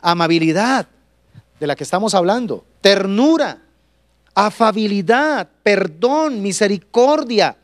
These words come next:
Podemos proyectar gozo, aceptación, pero también podemos proyectar amor, entre otros. Entonces, qué importante que nosotros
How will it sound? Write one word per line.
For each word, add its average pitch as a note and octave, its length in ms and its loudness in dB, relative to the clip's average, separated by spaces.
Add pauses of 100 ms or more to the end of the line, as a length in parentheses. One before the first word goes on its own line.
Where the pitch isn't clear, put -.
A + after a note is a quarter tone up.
(600)
Podemos A3+ 340 2
proyectar A#3+ 520 0 (180)
gozo, B3 600 0
aceptación, G#3+ 1300 -2 (340)
pero D#3+ 200 -2
también E3 280 -8
podemos G#3 360 -6
proyectar F3 400 -6
amor, G3 400 -4 (360)
entre C#3 240 -10
otros. F#3 440 -6 (1400)
Entonces, D4+ 400 -2 (520)
qué B3 100 4
importante C4+ 840 -2
que E3+ 120 -8
nosotros A3+ 760 -2